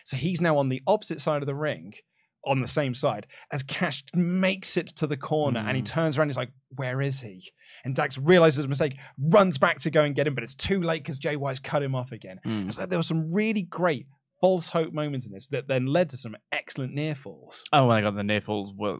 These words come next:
Speaker 2: unreal. Like, you, it's like, there, there is a handful of people who can sell a two point nine nine nine kick out, and one of them is Jay White. Um, yeah, I mean, I, I agree to all. I think this is one of the benefits of Collision, which is that, um,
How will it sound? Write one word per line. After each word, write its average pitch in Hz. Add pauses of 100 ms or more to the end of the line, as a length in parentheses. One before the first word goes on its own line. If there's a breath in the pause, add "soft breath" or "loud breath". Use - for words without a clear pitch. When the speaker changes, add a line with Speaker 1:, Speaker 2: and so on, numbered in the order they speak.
(160)
Speaker 2:
unreal. 104
Like, 95
you, 110 (120)
it's 120
like, 117 (320 loud breath)
there, 131
there 135
is 123
a 127
handful 139
of 123
people 117
who 104
can 101
sell 110
a 107
two 107
point 110
nine 104
nine 104
nine 104
kick 107
out, 98
and 110
one 107
of 101
them 101
is 98
Jay 104
White. 104 (480 loud breath)
Um, 135 (720)
yeah, 139 (120)
I 120
mean, 123 (200)
I, 117
I 123
agree 120
to 117
all. 135
I 120
think 156
this 151
is 147
one 143
of 131
the 123
benefits 123
of 120
Collision, 110 (100)
which 110
is 101
that, 107
um, 101